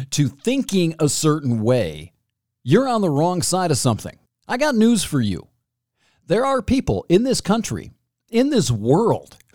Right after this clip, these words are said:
who are never gonna like gay people. They're never gonna understand homosexuality. They're never going to embrace it.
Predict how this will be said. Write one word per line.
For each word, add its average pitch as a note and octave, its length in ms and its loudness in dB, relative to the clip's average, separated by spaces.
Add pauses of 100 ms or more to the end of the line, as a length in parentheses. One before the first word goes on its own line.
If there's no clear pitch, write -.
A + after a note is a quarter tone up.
(140)
who B3 220 2
are D#3 140 4
never F3 400 4
gonna D#3+ 260 2
like C3 380 -2
gay C#3 220 2
people. F#2+ 400 -4 (280)
They're D#3+ 220 4
never G3 260 2
gonna F3+ 300 0
understand C#3+ 680 0
homosexuality. A2+ 1120 2
They're F3 200 0
never G3 440 2
going C#3 440 2
to D#3 160 -2
embrace A#2 680 0
it. - 280 -8